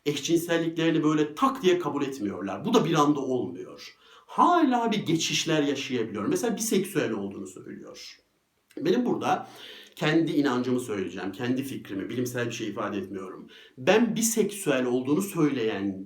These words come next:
birçok insanın aslında eşcinsel olduğuna inanıyorum. Bakın, bilimsel bir şey söylemiyorum, kendi fikrimi söylüyorum. Neden eşcinsel olduklarına inanıyorum? Çünkü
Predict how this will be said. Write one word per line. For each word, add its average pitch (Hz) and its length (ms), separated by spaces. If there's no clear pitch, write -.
birçok 233 340
insanın 190 720
aslında 143 460
eşcinsel 147 500
olduğuna 92 440
inanıyorum. 92 640
Bakın, 147 200
bilimsel 165 360
bir 170 60
şey 160 160
söylemiyorum, 175 540
kendi 262 300
fikrimi 101 320
söylüyorum. 90 680
Neden 180 260
eşcinsel 143 480
olduklarına 98 460
inanıyorum? 101 520
Çünkü 294 500